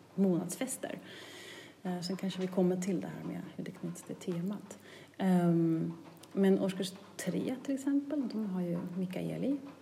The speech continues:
Och då är det inte bara årskurs tre här i skolan,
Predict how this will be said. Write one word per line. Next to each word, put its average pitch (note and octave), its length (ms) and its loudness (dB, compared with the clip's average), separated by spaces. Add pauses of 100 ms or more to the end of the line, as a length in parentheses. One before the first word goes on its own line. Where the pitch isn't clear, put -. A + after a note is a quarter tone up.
(280)
Och F3+ 140 2
då F3 200 2
är A3+ 120 0
det G3+ 80 0
inte F#3+ 260 0
bara F3 200 -2 (300)
årskurs - 340 -6 (200)
tre E3+ 240 -2 (140)
här A#3+ 220 2
i G#3 60 0
skolan, D#3 480 0